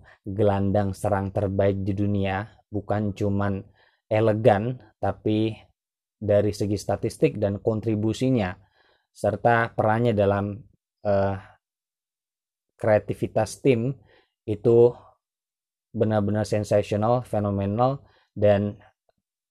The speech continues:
layak disebut sebagai salah satu pemain yang terbaik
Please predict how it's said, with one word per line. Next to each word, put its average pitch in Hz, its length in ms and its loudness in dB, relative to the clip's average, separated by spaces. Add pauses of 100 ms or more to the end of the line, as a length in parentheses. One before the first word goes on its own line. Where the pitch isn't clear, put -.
(300)
layak 117 320 4
disebut 107 480 -4
sebagai 98 320 4
salah 95 280 0
satu 95 280 -4
pemain 98 400 -2
yang 90 480 -4 (880)
terbaik 101 560 2